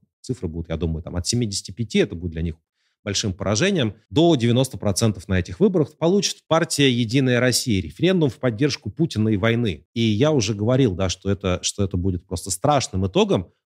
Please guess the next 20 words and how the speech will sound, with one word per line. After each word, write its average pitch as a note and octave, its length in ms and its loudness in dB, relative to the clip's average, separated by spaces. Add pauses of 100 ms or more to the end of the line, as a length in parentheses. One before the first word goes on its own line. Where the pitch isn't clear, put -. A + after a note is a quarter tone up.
просто A#2+ 240 -6
по - 120 -4
той A2 160 0
причине, D3+ 360 -2
что G2+ 200 -4
это F2+ 100 -6
будет G2+ 280 -2
вот F2+ 120 -8
этим F#2+ 160 -4
самосбывающимся F#2 1080 0
прогнозом, G#2+ 560 -2
источником G2+ 640 -4
воодушевления F2+ 920 -2
для D2 140 -10
Путина, D2 380 -6
который D2+ 320 -14
хочет - 280 -8
продолжать D2 440 -6
эту - 180 -20
войну. D2 300 -6